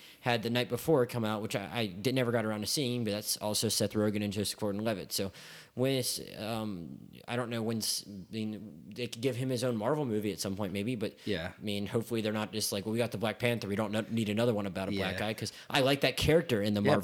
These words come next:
Speaker 2: Black
Speaker 1: movies.
Speaker 2: Falcon is
Speaker 1: I
Speaker 2: good.
Speaker 1: like Black Falcon, so, um, I don't know. It's just
Speaker 2: Yeah.
Speaker 1: I, it, it is a, I mean, I, I, I like the question you threw out there 'cause who, what other, uh, b-, I mean,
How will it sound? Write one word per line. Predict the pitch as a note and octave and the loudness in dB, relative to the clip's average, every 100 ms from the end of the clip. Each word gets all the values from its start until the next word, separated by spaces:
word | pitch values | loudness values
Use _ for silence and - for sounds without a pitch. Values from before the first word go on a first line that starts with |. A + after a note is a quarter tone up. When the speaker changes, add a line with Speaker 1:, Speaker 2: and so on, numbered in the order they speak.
| A2+ | 4
Speaker 2:
Black | F#2+ | 4
Speaker 1:
movies. | F#2 | 4
Speaker 2:
Falcon | C3+ C3+ A#2+ | 2 2 0
is | A2 - | 0 2
Speaker 1:
I | |
Speaker 2:
good. | C3 | 2
Speaker 1:
like | A2+ E3 | 2 0
Black | - A#2 - | 0 -2 -2
Falcon, | G2+ F#2+ F#2+ G2 | -4 -4 -6 -6
so, | - A2 - - - - - | -4 -4 -6 -12 -18 -20 -16
um, | - B2+ A2 G#2+ G2+ F#2 - | -6 -2 -2 -2 -4 -6 0
I | B2 | 0
don't | A2 | 2
know. | D3 A2 | 2 2
It's | G#2 | 0
just | A2 | 0
Speaker 2:
Yeah. | F#2+ F2+ - - _ C3+ | 0 -2 -10 -20 _ -6
Speaker 1:
I, | |
it, | C#3 D#3 | 0 2
it | D#3 D#3 D#3+ E3+ | 2 2 4 6
is | E3+ D#3 | 4 2
a, | |
I | C3 A2 E2+ F#2+ - | 0 -4 -10 -12 0
mean, | D#3 C#3+ | 2 4
I, | C3 | 2
I, | A2+ C#3+ - | 0 0 4
I | |
like | D3+ D3 - | 4 4 2
the | B2+ | 0
question | D3 D3+ F3+ | 2 2 2
you | E3+ | 0
threw | B2+ | 2
out | A#2 D#3 | 0 0
there | F3+ | -4
'cause | - A#2+ - | -2 -2 -2
who, | D#3+ | -2
what | C3 | 0
other, | C3+ C#3 B2+ | 0 0 -2
uh, | F2+ D#2 | -6 -12
b-, | - - A#2+ A2 | -14 -12 -10 -10
I | - | -8
mean, | D#3 C#3 B2 | -2 0 -2